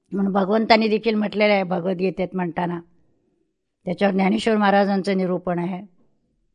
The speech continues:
"ज्ञानी भक्त मला आवडतो, कारण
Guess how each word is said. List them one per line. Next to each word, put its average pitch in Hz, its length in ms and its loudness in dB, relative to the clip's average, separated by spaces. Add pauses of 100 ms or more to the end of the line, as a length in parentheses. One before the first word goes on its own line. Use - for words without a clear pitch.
(220)
"ज्ञानी 214 360 2
भक्त 220 320 2
मला 226 240 4
आवडतो, 208 640 0 (1160)
कारण 214 160 0